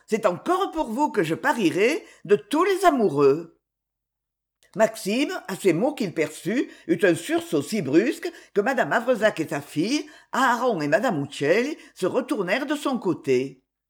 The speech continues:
Vraiment, une minute, le voile rouge se tendit devant ses yeux,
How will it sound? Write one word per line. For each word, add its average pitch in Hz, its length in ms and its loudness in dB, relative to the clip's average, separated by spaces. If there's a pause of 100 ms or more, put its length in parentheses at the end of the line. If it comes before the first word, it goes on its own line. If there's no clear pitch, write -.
(200)
Vraiment, 190 720 0
une 294 200 -2
minute, 196 560 0 (220)
le 160 120 4
voile 269 280 4
rouge 185 440 0
se 143 120 -6
tendit 269 380 -4
devant 160 260 0
ses 123 320 -4
yeux, 196 280 2